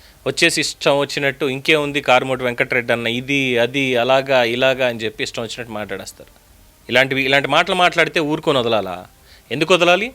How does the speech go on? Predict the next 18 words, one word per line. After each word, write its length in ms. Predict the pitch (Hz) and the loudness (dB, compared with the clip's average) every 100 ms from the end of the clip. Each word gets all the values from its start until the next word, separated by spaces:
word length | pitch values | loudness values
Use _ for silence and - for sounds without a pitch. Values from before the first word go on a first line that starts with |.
| _ _ _ _ _ - | _ _ _ _ _ 0
డెబ్బై 340 | 117 123 143 | 0 2 4
ఏళ్ల 260 | 143 165 202 | 6 6 6
రంగనాయకమ్మ 640 | 160 156 180 180 165 170 | 4 2 4 4 2 2
గారిని 360 | 160 156 147 156 | 4 4 4 4
వదలలేదు, 600 | 147 127 139 127 101 - - - _ | 2 4 2 2 -2 -6 -20 -20 _
ముఖ్యమంత్రి 540 | 120 - 196 196 190 156 160 | -10 -2 2 4 2 0 0
చంద్రబాబు 320 | 165 180 175 | 4 4 6
నాయుడు 220 | 170 165 | 4 4
గారి 140 | 151 139 | 2 2
సతీమణిని 680 | 147 135 165 170 165 160 | 0 2 4 4 4 2
వదలలేదు, 600 | 147 135 135 127 104 95 - - _ | 4 2 2 0 -2 -6 -18 -20 _
లోకేష్ 380 | 120 139 170 - | -2 2 2 4
గారి 360 | 165 156 135 135 - - | 4 4 4 0 -8 -8
సతీమణిని 600 | - 139 170 170 165 156 | 0 2 4 4 2 2
వదలలేదు, 460 | 143 127 135 120 110 | 0 0 0 0 0
వాళ్ళ 160 | 117 | 0
పిల్లల్ని 520 | 123 - 139 165 175 160 | 0 0 2 4 2 0
వదలలేదు, 560 | 139 139 117 95 92 | 0 0 -2 -6 -10